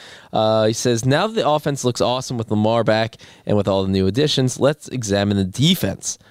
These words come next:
Last year, the defense was great and at times dominating, but I need some convincing for this year's defense.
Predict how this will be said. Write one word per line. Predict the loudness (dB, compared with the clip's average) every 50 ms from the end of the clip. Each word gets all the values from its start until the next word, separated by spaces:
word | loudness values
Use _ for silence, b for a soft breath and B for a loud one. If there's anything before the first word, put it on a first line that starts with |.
| b b
Last | -2 0 0 0 0 -2
year, | 0 0
the | 0 0
defense | 0 0 0 0 0 -2 -2
was | -4 -6
great | -2 0 2 2 2 0 -2 _
and | -2 -2
at | -2 -2
times | -2 0 0 2 2 0 -2 -4
dominating, | -4 -2 0 0 2 2 2 0 0 -2 -4 -6 -10 B B B B B B
but | -4 0
I | 0 2
need | 4 2 2 2 2
some | 0 0 0
convincing | 2 2 2 2 2 2 2 2 2 0 0 0 0 0
for | 0 0 0 0
this | 0 0 0 0
year's | 0 0 0 0
defense. | -2 -2 -2 -2 -2 -4 -6 -8 -12 -14